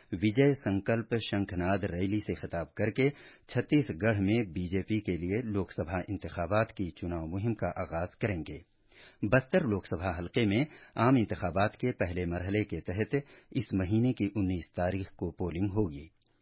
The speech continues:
छत्तीसगढ़ के ग्यारह पार्लिमानी हलकों में पोलिंग तीन मरहलों में उन्नीस और छब्बीस अप्रैल और सात मई को कराई जाएगी।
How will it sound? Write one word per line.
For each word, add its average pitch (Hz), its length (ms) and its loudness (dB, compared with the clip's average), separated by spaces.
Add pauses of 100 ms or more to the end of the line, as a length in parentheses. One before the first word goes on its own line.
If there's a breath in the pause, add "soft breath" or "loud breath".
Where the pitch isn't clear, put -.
(460 soft breath)
छत्तीसगढ़ 113 640 2
के 117 220 0
ग्यारह 98 300 2
पार्लिमानी 92 520 0
हलकों 80 360 0
में 127 180 4 (380 loud breath)
पोलिंग 131 320 6
तीन 135 340 4
मरहलों 98 460 4
में 110 200 4 (360 soft breath)
उन्नीस 120 420 6
और 95 160 2
छब्बीस 95 460 -4
अप्रैल 135 380 2 (260 loud breath)
और 107 180 4
सात 101 400 0
मई 101 320 2
को 85 160 -4
कराई 85 320 -2
जाएगी। 82 480 -6